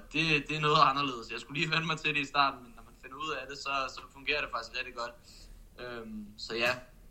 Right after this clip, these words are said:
men, men løbsmæssigt, der, der er, der minder det forholdsvis meget om det samme, så ja.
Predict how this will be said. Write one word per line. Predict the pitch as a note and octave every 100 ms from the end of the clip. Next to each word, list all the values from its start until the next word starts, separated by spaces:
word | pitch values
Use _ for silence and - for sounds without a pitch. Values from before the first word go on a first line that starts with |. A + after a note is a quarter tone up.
| -
men, | A#2+ A2+
men | A#2+ A#2+
løbsmæssigt, | D3+ C#3 - A2+ A2 A2
der, | A#2+ B2 A#2
der | B2
er, | A#2 A#2 -
der | C3
minder | C3+ C#3
det | D3+ C3 A2+ - - - -
forholdsvis | F#3+ F#3+ E3+ D3 C3+ A#2+
meget | G2+ G2+
om | -
det | -
samme, | - - - -
så | -
ja. | F2+